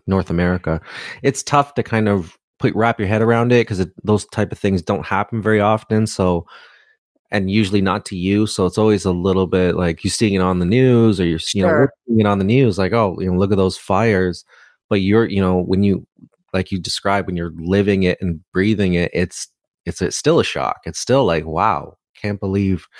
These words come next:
Speaker 1: this has gone on." Was it, was it difficult kind of losing the stuff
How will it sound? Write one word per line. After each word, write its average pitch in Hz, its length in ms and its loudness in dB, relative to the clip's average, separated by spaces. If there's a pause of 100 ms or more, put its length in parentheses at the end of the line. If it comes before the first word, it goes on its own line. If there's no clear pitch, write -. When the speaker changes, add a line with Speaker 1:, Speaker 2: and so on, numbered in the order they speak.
(280)
Speaker 1:
this 92 140 -2
has 90 140 -6
gone 87 280 0
on." 90 320 0 (480)
Was 139 220 2
it, 170 240 4 (400)
was 117 160 2
it 101 160 0
difficult 151 720 2 (840)
kind 107 140 0
of 92 180 -2
losing 127 580 4
the 135 80 0
stuff - 640 -2